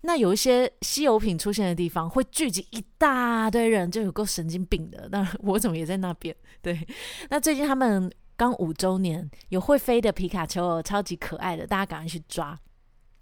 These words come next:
所以在了解 Axie Infinity 的概念之后呢，其实我第一个想法就是想说，诶，我们应该要去 pitch 任天堂吧，这明明就是任天堂该做的事情，应该要把宝可梦就搬上链，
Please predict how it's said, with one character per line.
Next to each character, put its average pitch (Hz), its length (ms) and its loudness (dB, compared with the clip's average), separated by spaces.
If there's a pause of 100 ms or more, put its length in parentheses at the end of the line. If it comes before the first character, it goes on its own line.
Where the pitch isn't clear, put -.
(460)
所 339 120 2
以 349 40 4
在 359 120 8
了 247 220 6
解 202 400 2
Axie 226 400 0
Infinity 262 420 0
的 180 80 2
概 220 180 0
念 196 140 2
之 202 200 -2
后 190 240 0
呢， 165 240 0 (360)
其 339 160 0
实 381 120 4
我 254 160 8
第 277 160 0
一 - 20 2
个 277 100 8
想 214 220 2
法 175 240 0
就 269 160 -2
是 311 60 0
想 226 180 2
说， 269 220 6
诶， 339 180 4
我 330 80 4
们 208 180 4
应 302 80 0
该 330 100 4
要 339 100 8
去 311 140 -2
pitch 208 540 0
任 214 220 4
天 196 220 0
堂 160 320 -2
吧， 160 320 0
这 330 100 0
明 320 160 2
明 330 140 2
就 370 120 8
是 330 240 4 (280)
任 359 180 4
天 285 220 2
堂 220 180 0
该 226 180 4
做 220 220 4
的 185 80 2
事 202 180 2
情， 175 200 -4
应 240 80 -4
该 311 80 6
要 302 60 6
把 214 140 4
宝 190 240 2
可 208 200 -2
梦 208 260 2
就 233 80 -2
搬 208 260 0
上 190 360 -2
链， 165 260 -2